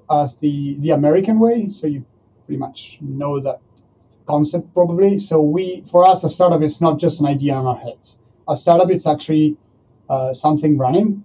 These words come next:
So you've got, uh, proof of concept, a couple clients, and, uh, you've convinced, uh, at least your grandmother to invest in your business, if it,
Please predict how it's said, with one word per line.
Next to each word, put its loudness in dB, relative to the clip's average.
So -6
you've -2
got, 0
uh, -4
proof -2
of -4
concept, -4
a -6
couple -4
clients, -4
and, 2
uh, 2
you've 0
convinced, 2
uh, -2
at -2
least -4
your -2
grandmother 0
to -6
invest -4
in -6
your -6
business, -14
if -14
it, -10